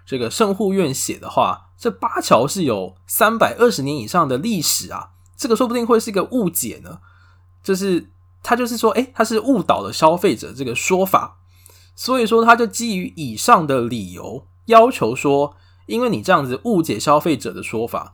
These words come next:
所以影响了我的商品销售，所以我要求向圣护院六百万的损害赔偿，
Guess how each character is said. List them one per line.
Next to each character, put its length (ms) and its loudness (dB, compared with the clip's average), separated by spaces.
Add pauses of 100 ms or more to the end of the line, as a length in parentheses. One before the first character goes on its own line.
(180)
所 200 0
以 140 4
影 240 -2
响 180 2
了 80 -2
我 140 -2
的 100 -6
商 220 0
品 180 -8
销 240 -4
售， 300 -4 (260)
所 160 -2
以 60 2
我 160 0
要 260 6
求 220 0
向 220 0
圣 240 -4
护 180 -8
院 320 -2
六 180 4
百 280 -2
万 240 2
的 260 -12 (420)
损 220 -4
害 160 2
赔 180 -6
偿， 300 -10